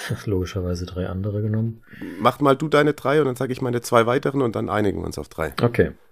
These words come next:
Speaker 1: ich habe sozusagen als Regista Lobotka.
Speaker 2: Oh, okay.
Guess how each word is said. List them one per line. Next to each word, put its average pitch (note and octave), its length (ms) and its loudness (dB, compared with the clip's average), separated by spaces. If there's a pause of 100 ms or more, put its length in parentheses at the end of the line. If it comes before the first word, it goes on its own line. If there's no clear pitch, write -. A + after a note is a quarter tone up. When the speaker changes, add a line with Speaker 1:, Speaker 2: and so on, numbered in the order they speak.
Speaker 1:
ich - 220 -8
habe A2 580 6 (1200)
sozusagen G2 760 0
als F#2+ 520 -2
Regista A#2+ 1040 2 (640)
Lobotka. A2 840 2 (960)
Speaker 2:
Oh, G2 420 -6
okay. G#2 340 -12